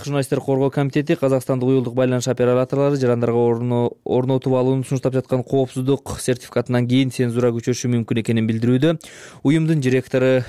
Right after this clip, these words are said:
э, Кортни Радж, э, бийликтин коопсуздук чарасы цензурасы, цензураны күчөтүп, жарандарды аңдуу мүмкүнчүлүктөрүн арттырат, арттырат сыяктуу. Казакстан бийлигинин журналисттерди түрмөгө камап, цензура колдонууга көп жылдык тажрыйбасы бар. Ошондуктан жарандарды кооптуу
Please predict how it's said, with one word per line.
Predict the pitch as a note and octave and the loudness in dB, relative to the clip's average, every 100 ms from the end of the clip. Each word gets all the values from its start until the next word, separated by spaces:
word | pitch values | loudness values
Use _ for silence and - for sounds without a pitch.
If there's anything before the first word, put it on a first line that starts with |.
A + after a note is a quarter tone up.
| - | -2
э, | A#2 A#2 A#2 - | 0 2 0 0
Кортни | B2+ - B2+ A#2+ | -4 -2 -2 0
Радж, | A2+ C3+ D3 - - B2+ | 2 0 0 -6 -4 -2
э, | A#2 | 0
бийликтин | B2 D3+ D3+ E3 | 2 0 0 -2
коопсуздук | C#3 C#3+ C3 - - | 0 -2 -2 -8 -2
чарасы | C#3+ C3+ C#3+ | 0 0 -2
цензурасы, | - C3 A#2+ C3 C3 - D#3 - - - - - | -2 -2 0 2 0 0 -2 -2 -12 -20 -20 -6
цензураны | C#3+ C#3+ D3+ D#3 D3 | -2 2 2 0 -2
күчөтүп, | - D3+ D3+ A2+ A2+ | -2 -2 -2 -2 0
жарандарды | B2 B2+ B2+ B2+ | 0 2 0 0
аңдуу | B2 B2+ C3+ C3+ | 0 0 0 0
мүмкүнчүлүктөрүн | B2+ - - - B2+ B2 | -2 -8 -12 -4 0 0
арттырат, | A#2 C3+ C3+ - _ - | 0 0 -2 -4 _ -4
арттырат | A#2 B2+ - C3+ - | -2 -2 -2 -2 0
сыяктуу. | D3 C3 - D3 G#2 - - - - | -2 -2 0 0 0 -8 -20 -20 -6
Казакстан | C3 C3+ - C3+ | -2 -2 -2 0
бийлигинин | B2 B2 B2+ C3 | 0 0 0 0
журналисттерди | A#2 B2 A#2+ C3 B2 | 0 -2 -2 -2 -2
түрмөгө | A#2 B2+ B2+ B2+ | -2 0 2 2
камап, | B2 D3 C3 | 2 0 -2
цензура | - B2 A#2 C3 | -4 -4 0 -2
колдонууга | - C3 A#2+ B2 B2+ | 0 -2 0 0 0
көп | A#2+ B2+ B2+ | 0 0 -2
жылдык | C#3 C3 C3 | -4 -4 -2
тажрыйбасы | A#2+ A#2 A#2 C3+ | 0 0 0 0
бар. | C3 A2+ _ - | -2 -4 _ -12
Ошондуктан | A#2 B2+ A#2+ C3+ B2 | -4 -2 -2 -2 0
жарандарды | A#2+ A#2+ A#2+ A#2+ C3 - - - | 0 0 0 0 -2 -6 -20 -4
кооптуу | C#3+ C3+ - - D#3 | 0 0 -2 0 0